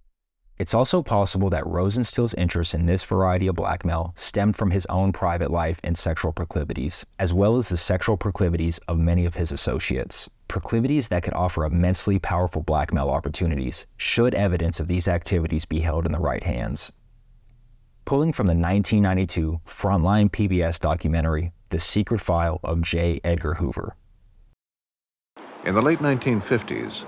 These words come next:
Speaker 2: Hoover was a regular visitor at the home of Meyer Lansky's friend, the former bootlegger Louis Rosenstiel, and his wife Susan.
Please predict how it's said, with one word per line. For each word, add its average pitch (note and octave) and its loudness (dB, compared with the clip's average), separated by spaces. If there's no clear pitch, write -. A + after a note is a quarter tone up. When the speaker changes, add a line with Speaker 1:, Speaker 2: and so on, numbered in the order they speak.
Speaker 2:
Hoover C3+ 6
was A#2 2
a - 6
regular C3+ 2
visitor F2 -2
at G2+ -4
the G#2+ -2
home B2 0
of A2+ -2
Meyer A#2 4
Lansky's G2+ 0
friend, F#2+ 0
the G2 0
former A#2+ 4
bootlegger G2+ 2
Louis A#2 2
Rosenstiel, D#2+ 0
and F2 -6
his F2+ -4
wife F#2 2
Susan. B1+ -2